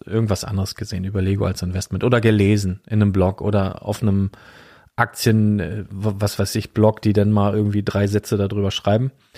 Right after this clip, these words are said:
Und dir kommt das so vor, du findest das interessant und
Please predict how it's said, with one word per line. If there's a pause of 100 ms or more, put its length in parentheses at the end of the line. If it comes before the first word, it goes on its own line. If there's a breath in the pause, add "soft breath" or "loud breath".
(440 loud breath)
Und
dir
kommt
das
so
vor,
du
findest
das
interessant
und